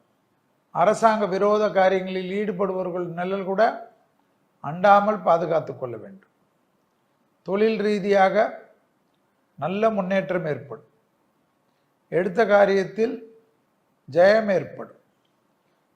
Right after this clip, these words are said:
உத்தியோகத்தில் காணப்பட்டிருந்த சிக்கலில் மேலதிகாரிகளுடன் தர்க்கம் செய்யக்கூடாது. அரசு துறை, அரசியல்வாதிகள் அதீத கவனமாக இருப்பது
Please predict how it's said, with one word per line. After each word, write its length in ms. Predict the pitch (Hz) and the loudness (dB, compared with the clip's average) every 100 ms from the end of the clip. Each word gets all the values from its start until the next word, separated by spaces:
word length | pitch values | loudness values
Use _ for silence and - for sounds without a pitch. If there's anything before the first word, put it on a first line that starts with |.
| - | -14
உத்தியோகத்தில் 720 | 160 165 220 220 214 170 208 | -10 2 4 4 2 0 -2
காணப்பட்டிருந்த 720 | 180 185 185 165 170 190 180 196 247 - - _ _ _ _ _ - | 0 -2 -2 -4 -4 -4 0 2 2 -2 -16 _ _ _ _ _ -12
சிக்கலில் 580 | 190 - 214 196 220 - - - _ _ _ 151 | -6 0 2 2 0 -2 -16 -20 _ _ _ -4
மேலதிகாரிகளுடன் 1040 | 175 220 220 202 202 196 190 190 196 233 - - _ _ - - - | 0 2 2 2 2 2 0 0 0 -2 -8 -20 _ _ -20 -20 -6
தர்க்கம் 400 | - 190 185 220 | 0 0 0 -2
செய்யக்கூடாது. 720 | 202 196 180 170 147 117 - - _ _ _ _ _ _ _ _ _ | -2 -2 -2 -4 -6 -8 -10 -18 _ _ _ _ _ _ _ _ _
அரசு 380 | 147 185 220 240 185 | -2 0 0 -2 -2
துறை, 240 | 202 196 214 | 0 2 4
அரசியல்வாதிகள் 960 | 190 208 180 226 196 185 180 180 220 247 - _ _ _ _ _ _ - | 4 2 -2 -2 0 0 0 -2 -2 -6 -16 _ _ _ _ _ _ -10
அதீத 520 | 151 190 226 240 247 | -6 -4 -2 0 2
கவனமாக 520 | 214 185 190 190 196 196 | 4 2 2 -2 -2 -2
இருப்பது 400 | 175 - 180 | -4 -6 -2